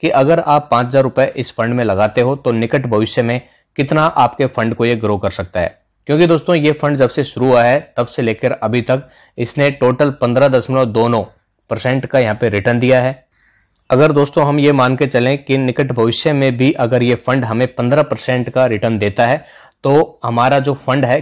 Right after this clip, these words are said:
कितना ग्रो हो जाएगा, पूरी जानकारी आपको इस वीडियो में हम देने वाले हैं। तो बने रहे चैनल के साथ में, बिल्कुल भी स्किप मत करना वीडियो को, शुरू से लेकर आखिर तक आप देखना।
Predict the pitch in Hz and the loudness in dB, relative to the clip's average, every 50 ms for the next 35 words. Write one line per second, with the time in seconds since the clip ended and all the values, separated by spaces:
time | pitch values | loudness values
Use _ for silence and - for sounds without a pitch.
0 | 139 - - 127 - 139 147 151 143 120 113 110 120 120 107 110 117 117 123 123 | -4 -10 -12 -8 -4 -2 0 0 0 0 0 0 0 2 2 0 0 0 0 2
1 | 120 131 143 147 - - _ _ _ _ - 139 151 165 160 143 135 123 127 127 | 2 2 2 0 0 -8 _ _ _ _ -2 0 2 2 2 2 2 0 0 -2
2 | 120 - 120 120 131 143 - - 117 113 - - - 120 110 - - - 110 110 | 0 0 0 0 0 -2 0 0 -2 -2 -2 -2 -4 -4 -4 -4 -6 -4 -2 -2
3 | 113 117 110 104 104 101 98 104 117 127 127 123 123 123 123 139 143 - _ _ | 0 -2 -2 -2 -2 -2 -2 0 0 2 2 2 2 0 -2 -4 -6 -10 _ _
4 | - 104 101 117 123 143 143 139 139 135 135 135 143 135 135 139 135 131 175 160 | -10 -4 -2 0 2 2 0 2 0 0 0 0 0 0 0 0 0 0 -2 -2
5 | 131 110 107 104 - 143 135 131 127 135 135 127 - - - 127 127 131 123 123 | -2 -2 -4 -2 -2 -2 -2 0 0 0 -2 -2 -4 -10 -10 -6 -6 -6 -6 -4
6 | - - 139 135 131 127 131 127 131 127 165 160 - - - 117 127 123 113 127 | -4 -4 -2 -2 0 0 0 0 0 -2 -2 -6 -6 -6 -2 0 0 0 0 0
7 | 117 117 110 - 120 107 101 - - 117 107 - 117 - 110 104 107 107 95 95 | 0 0 0 2 2 0 0 0 -4 -6 -2 -2 -4 0 -2 -2 -2 -2 -6 -6
8 | - - 90 | -6 -8 -10